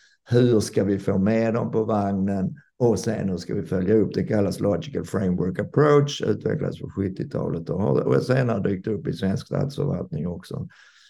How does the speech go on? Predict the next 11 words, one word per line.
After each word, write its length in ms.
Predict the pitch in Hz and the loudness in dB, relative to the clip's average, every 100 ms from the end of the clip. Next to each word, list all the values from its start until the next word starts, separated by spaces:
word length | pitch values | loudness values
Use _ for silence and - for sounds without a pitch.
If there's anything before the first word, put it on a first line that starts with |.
| _ - | _ -2
under 300 | 113 110 101 | 2 4 4
nitton, 520 | 101 95 - 90 87 | 4 2 0 -2 -2
<laughs> 400 | 92 82 104 104 | 0 2 2 0
eller 220 | - - | 0 2
nittiotalet 840 | 107 107 107 92 95 92 - - - | 4 2 0 -4 -4 -4 -4 -6 -8
om 220 | 85 87 | -6 -6
resultatorienterad 1600 | 85 92 98 - 95 98 - 80 80 80 - 82 78 - - - | -4 -6 -6 -4 -2 -2 -2 -4 -2 -4 -4 -4 -6 -8 -8 -6
programplanering 960 | - - 82 - - - - - - - | -6 -4 -4 -6 -8 -10 -10 -12 -14 -16
och 80 | |
så 140 | - - | -12 -8
vidare. 200 | - | -8